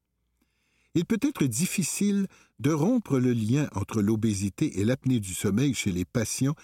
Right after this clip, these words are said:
atteints de ces deux troubles. De nombreux patients en surpoids souffrent d'apnée du sommeil et ce lien fonctionne dans les deux sens, a expliqué la docteure Pillersdorf lors d'une entrevue accordée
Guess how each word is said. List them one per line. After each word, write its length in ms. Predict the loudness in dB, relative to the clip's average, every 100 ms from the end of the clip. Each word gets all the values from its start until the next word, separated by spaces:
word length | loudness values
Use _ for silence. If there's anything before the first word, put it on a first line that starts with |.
| -20 _
atteints 320 | -4 0 0 0
de 120 | -2
ces 200 | -2 -2
deux 200 | -2 -2
troubles. 540 | -6 -10 -12 -18 -20 _ _ _ _ _ _ _ _ _ _ _ -4
De 220 | 0 2
nombreux 460 | 2 2 2 2 0
patients 540 | 0 -2 0 -2 0
en 100 | -2
surpoids 560 | -2 -2 -2 -2 -2 -2 -10 -20 _
souffrent 480 | -4 0 0 0 -2
d'apnée 380 | 0 -2 0 0
du 140 | 0
sommeil 500 | -2 0 0 0 -2 -6 -18 -6
et 80 | -2
ce 180 | 0 0
lien 360 | 2 2 2 0
fonctionne 580 | 0 -2 -2 -2 0
dans 160 | 2 2
les 180 | 2 2
deux 220 | 0 0
sens, 560 | 0 -2 -2 -6 -10 -14 -20 _ -2
a 160 | 0
expliqué 520 | 0 -2 -4 -2 0 0
la 120 | 0
docteure 540 | -2 -4 -2 -2 -2
Pillersdorf 760 | -2 0 -2 -2 -2 -2 -4 -16 -20 -20 _
lors 180 | -2 0
d'une 220 | 2 2
entrevue 420 | 0 0 0 0 -2
accordée 540 | -2 -4 -2 -2